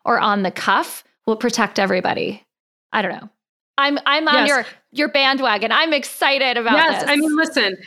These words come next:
Speaker 2: I've had some great bosses and not so great bosses. And that's the story of all of our lives. And so you have to make sure in those situations, if your boss isn't an ally,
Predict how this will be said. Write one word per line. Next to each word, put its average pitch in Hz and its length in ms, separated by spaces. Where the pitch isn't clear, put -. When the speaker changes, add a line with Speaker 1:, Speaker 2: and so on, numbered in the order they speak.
Speaker 2:
I've 269 160
had 277 180
some 233 200
great 233 260
bosses 247 400
and 220 120
not 190 220
so 190 140
great 170 240
bosses. - 480
And 202 160
that's 208 220
the 220 120
story 196 400
of 185 120
all 170 220
of 165 80
our 170 120
lives. 175 320
And 185 140
so 196 80
you 196 200
have 226 140
to 247 80
make 214 180
sure 208 440
in 180 160
those 196 160
situations, 185 640
if 175 120
your 196 120
boss 165 320
isn't 180 180
an 165 160
ally, 180 480